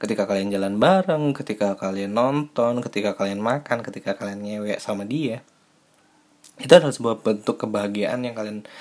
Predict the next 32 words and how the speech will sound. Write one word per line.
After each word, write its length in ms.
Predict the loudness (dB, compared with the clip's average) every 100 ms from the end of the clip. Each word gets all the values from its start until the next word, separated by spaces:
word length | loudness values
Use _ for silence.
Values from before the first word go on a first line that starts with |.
| -20 -2
yang 180 | 0 2 0 -4 -8 _ _ _ _ _ _ _ _
kalian 400 | 2 4 0 2
berikan 320 | 2 4 0
ke 160 | 0 0
dia 160 | 0
atau 160 | 0 0
dia 160 | 0
berikan 320 | -2 -2 -2 -4
ke 120 | -4
kalian 440 | -4 2 2 2 -2 -16 -18 -16 2 4
at 160 | 4
the 120 | 4 4
moment. 520 | 4 2 0 -2 -8 -18 -20 -20 _ 0
Dan 160 | 2
juga 240 | 4 4 4
dia 240 | 4 2 -2 _
memberikan 400 | 4 4 4 0
kesedihan 460 | 0 -2 2 2 0
ketika 380 | -8 -10 -14
kalian 500 | -8 -6 -6 -6 -8
berantem 540 | -6 -6 -6 -2 0 0 2
sama 180 | 2 4 2
mereka, 180 | 0 -8
ketika 400 | -12 -12 -8 -8
kalian 540 | -6 -4 -2 -2 -2 -4
ngambek-ngambekan 880 | -4 -4 -4 -4 -2 -2 2 0 2
satu 160 | -2
sama 240 | -2 4 6
lain, 320 | 6 2 -2
ketika 320 | -6 -4 -4
kalian 400 | -2 -2 -4 -4
putus, 720 | 0 0 0 -2 0 -2 -10